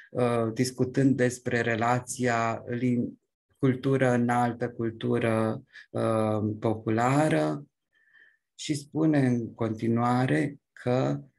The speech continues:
într-adevăr, dacă în limbă nu s-ar reflecta chiar caracterul unui popor,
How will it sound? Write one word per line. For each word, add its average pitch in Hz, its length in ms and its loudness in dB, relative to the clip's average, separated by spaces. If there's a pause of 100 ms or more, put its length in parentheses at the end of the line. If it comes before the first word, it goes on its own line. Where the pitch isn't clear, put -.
(220)
într-adevăr, 127 1000 2
dacă 123 480 -2
în 123 200 0
limbă 135 400 4
nu 135 140 0
s-ar 123 420 -4
reflecta 120 760 -2
chiar 135 400 0
caracterul 123 840 -2
unui 113 300 -2
popor, 113 800 -4